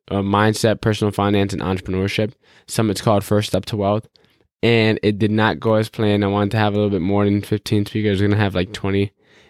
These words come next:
And then now it's gonna be, like, right around ten. So, yeah, definitely didn't go as planned. Virtual summits are extremely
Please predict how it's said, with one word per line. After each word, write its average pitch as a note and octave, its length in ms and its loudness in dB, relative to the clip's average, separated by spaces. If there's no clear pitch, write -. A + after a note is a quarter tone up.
And F#2+ 240 0
then F#2 160 0
now F#2+ 280 2
it's F#2+ 120 -2
gonna G#2 140 0
be, F#2+ 100 2
like, F#2 180 0
right F#2 140 0
around E2+ 320 -2
ten. D#2+ 320 -2
So, E2+ 340 -2
yeah, F2 240 0
definitely G#2+ 400 0
didn't A2 180 0
go G#2 100 0
as G2+ 160 -2
planned. G2 420 -2
Virtual A2 340 -2
summits A#2 400 0
are F2+ 180 -2
extremely A#2+ 1160 0